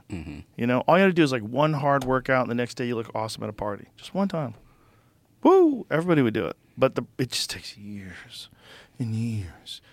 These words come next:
Speaker 2: and years of eating fucking carrots and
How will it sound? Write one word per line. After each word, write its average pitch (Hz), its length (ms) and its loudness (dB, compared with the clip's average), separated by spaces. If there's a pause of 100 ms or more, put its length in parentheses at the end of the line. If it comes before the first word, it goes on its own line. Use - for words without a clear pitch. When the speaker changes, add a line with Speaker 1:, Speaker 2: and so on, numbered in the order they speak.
(280)
Speaker 2:
and 120 200 -2
years 117 580 0
of 117 120 -10
eating 113 220 -6
fucking 113 380 -12 (160)
carrots - 580 -8
and - 120 -20